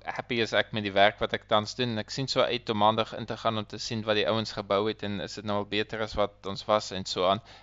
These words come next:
En my werk is seker maar typies bo-, boring in office en so aan, maar dit voel vir my, my agtergrond, ek dink Rudolf jou net dieselfde, daar was nie kans vir na skool om enige afjaar te vat nie. Om die waarheid te sê,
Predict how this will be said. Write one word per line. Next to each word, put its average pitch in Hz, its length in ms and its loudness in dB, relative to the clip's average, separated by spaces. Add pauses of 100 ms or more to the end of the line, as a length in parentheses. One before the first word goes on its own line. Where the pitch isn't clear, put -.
En 143 60 -8
my 156 120 6
werk 175 240 4
is 165 100 -6
seker 175 160 -6
maar 147 160 2 (220)
typies 139 460 -4 (300)
bo-, 107 300 -6
boring 117 480 6
in 104 120 -2
office 120 440 0
en 95 80 -4
so - 180 -2
aan, 110 160 2
maar 123 160 2 (300)
dit 127 160 -8
voel 196 140 -6
vir 196 120 -2
my, 185 140 4
my 139 240 4
agtergrond, 135 540 0
ek 107 120 -4
dink 156 200 -4
Rudolf 135 280 -2
jou 123 140 6
net 131 160 -2
dieselfde, 113 500 4 (440)
daar 170 120 2
was 208 200 -2
nie 120 160 -2
kans 120 400 6
vir 113 100 -2
na 104 220 6
skool 113 400 -2
om 104 100 -4
enige 113 320 0 (140)
afjaar 98 560 4
te 101 160 -8
vat 98 220 0
nie. 147 100 -4
Om 170 80 -2
die 175 160 0
waarheid 160 240 10
te 151 60 -10
sê, - 100 0